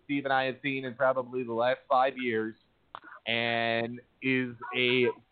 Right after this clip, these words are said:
I wouldn't call him one of these big, flashy, like, "Oh, we're gonna do," and this is no discredit to Rey Fenix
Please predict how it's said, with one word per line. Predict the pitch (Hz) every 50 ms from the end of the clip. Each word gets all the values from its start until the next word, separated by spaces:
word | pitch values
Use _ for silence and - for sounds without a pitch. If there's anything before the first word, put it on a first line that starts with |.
| _ - 156 143 135 - - - - _ _ _ _ -
I | 151 190
wouldn't | 220 202 214 214 196 196 175
call | - 156 170 175 180 160
him | 147 160 165 165 160 160 160 143
one | 139 151 151
of | -
these | 147 143 139 139 131 _ _ _ - - - - -
big, | - 156 156 151 - - -
flashy, | - 147 147 147 147 - - 151 147 143 139 139 139 131
like, | 127 123 123 123 117 _ _ _ _ _ _ _ _ -
"Oh, | 143 151 151 151
we're | 151 143 151 151
gonna | 139 160 156 147
do," | 135 147 151 147 147 147 143 143 - -
and | 143 143 156
this | 180 175 -
is | 170 151
no | 170 165 165
discredit | 156 160 151 - - 165 165 165 156 - -
to | 151 139 135 131 127 123 - - - -
Rey | 147 143 139 135
Fenix | 147 143 139 135 131 131